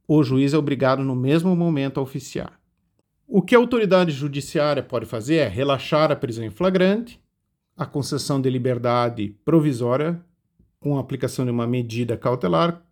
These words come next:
com ou sem fiança, pode decretar a prisão preventiva e a adoção de medidas necessárias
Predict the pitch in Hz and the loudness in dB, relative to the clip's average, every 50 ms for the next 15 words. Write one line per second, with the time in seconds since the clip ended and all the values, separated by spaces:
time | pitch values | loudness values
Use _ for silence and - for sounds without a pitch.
0 | - - - 170 170 175 180 175 165 170 - - 143 139 135 110 - - 110 104 | -20 -2 4 6 6 6 6 4 0 -4 -6 -4 -4 -4 -4 -4 -8 -10 -10 -10
1 | 104 - - 180 170 165 175 190 202 202 - 247 240 240 - _ _ _ _ _ | -6 -2 0 2 2 2 2 0 -2 -4 -6 -10 -12 -12 -16 _ _ _ _ _
2 | - 151 151 151 139 127 113 104 - - _ _ _ _ _ _ _ _ _ _ | 4 6 6 6 6 4 0 -6 -8 -12 _ _ _ _ _ _ _ _ _ _
3 | _ - 147 143 143 185 196 190 190 190 - 180 175 165 175 - - 175 170 180 | _ -14 -4 2 6 6 6 6 4 2 2 2 4 2 2 0 0 2 4 6
4 | 180 165 156 147 - 147 139 127 127 135 123 120 135 139 131 147 151 156 151 - | 6 4 2 0 -2 -4 -4 -4 -4 -4 -4 -2 -4 -2 -2 -2 -2 -2 -4 -2
5 | - 165 156 156 165 165 180 208 233 269 254 - _ _ _ _ _ _ _ _ | -2 0 2 4 4 4 4 2 2 0 -4 -10 _ _ _ _ _ _ _ _
6 | _ _ _ - 185 185 185 180 185 175 175 185 - 170 170 165 170 - 175 165 | _ _ _ 2 4 6 6 6 4 2 -2 -4 -2 0 0 0 2 0 0 0
7 | 170 165 165 156 147 156 156 160 147 147 - - 170 175 170 - 165 139 - - | 2 0 0 0 0 0 0 0 -2 -2 -2 -2 -2 0 0 -2 -6 -6 -4 -2
8 | 143 139 143 143 151 147 147 - - - | 0 0 2 0 0 -2 -4 -8 -14 -20